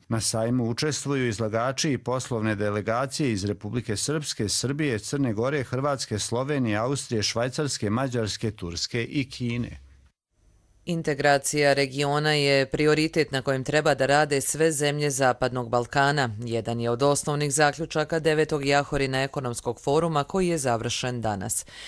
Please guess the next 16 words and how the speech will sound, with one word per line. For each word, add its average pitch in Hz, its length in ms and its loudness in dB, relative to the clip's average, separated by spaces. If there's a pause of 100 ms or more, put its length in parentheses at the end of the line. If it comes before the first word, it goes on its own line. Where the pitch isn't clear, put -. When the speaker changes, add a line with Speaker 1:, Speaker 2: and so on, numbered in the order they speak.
(220)
Speaker 2:
Inovacije, 139 720 2
održivi 127 500 0
rast, 135 400 4
digitalizacija 139 1000 0
javne 135 400 2
uprave 123 480 0
također 156 480 0
su - 140 -2
bile 123 240 0
teme 147 400 2
vodećeg 127 600 2
regionalnog 123 720 0
događaja 139 580 2
u 131 80 0
domenu 131 400 -2
ekonomije, 135 680 0